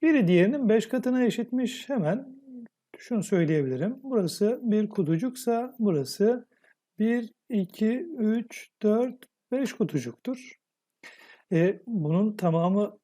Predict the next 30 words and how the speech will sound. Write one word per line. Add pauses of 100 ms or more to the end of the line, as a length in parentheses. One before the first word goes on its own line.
doksan
derecedir
tümler
dediği
için. (420)
Tümler
dediği
için
doksan
derecedir. (580)
Beş
kutucuk
burada,
bir
kutucuk
burada. (120)
Altı
kutucuk
doksan
dereceye
eşitse
bir
kutucuğu
bulmak
için
doksanı
altıya
bölüyorum. (800)
Buradan
da